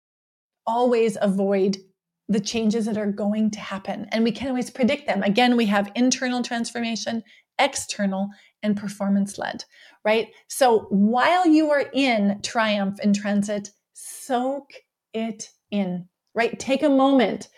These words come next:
today to pause on what you've built. Take a moment today to sort of soak in how good it is now compared to when you began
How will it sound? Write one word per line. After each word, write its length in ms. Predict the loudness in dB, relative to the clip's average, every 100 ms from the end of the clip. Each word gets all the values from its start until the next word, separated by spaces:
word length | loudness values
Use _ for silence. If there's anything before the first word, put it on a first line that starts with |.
| _ 0
today 800 | 4 6 6 2 0 -4 -10 -16 _ _ _ -20 -6
to 100 | -2
pause 840 | -2 -2 -2 0 2 0 -2 -8 -16 _ 0
on 160 | 2
what 160 | 2 2
you've 220 | -2 -2
built. 300 | -4 -4 -8
Take 160 | -8 0
a 60 | 4
moment 600 | 4 4 2 0 -4 -10 _ _ _ _ -18 -6
today 640 | 2 2 2 -2 -4 -8 -18 -6
to 120 | -6
sort 200 | -2 0
of 100 | -2
soak 400 | -2 0 0 2
in 420 | 0 2 2 0 -8 -8
how 200 | 2 4
good 360 | 4 0 0
it 180 | -2 -2
is 280 | -2 0 2
now 540 | 2 2 -2 -6 -12 -16 _
compared 540 | 0 2 2 0 0 -2
to 240 | -2 -2
when 280 | -2 0 2
you 60 | 2
began 640 | 0 -2 -2 0 0 -2